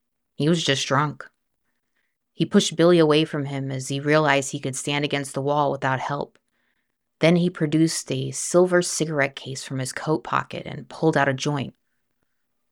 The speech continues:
"Dude, do you have to light that right here?" Roger was done with Lawrence's shit.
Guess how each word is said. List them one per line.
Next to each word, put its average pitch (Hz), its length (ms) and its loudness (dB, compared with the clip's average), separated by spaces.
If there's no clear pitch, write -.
"Dude, 147 420 4
do 170 100 -2
you 220 100 8
have 175 340 4
to 214 100 4
light 180 300 4
that 240 240 4
right 175 180 4
here?" 202 480 -4
Roger 180 460 6
was 156 240 -4
done 143 320 -4
with 131 220 -10
Lawrence's 139 420 -6
shit. 139 340 -6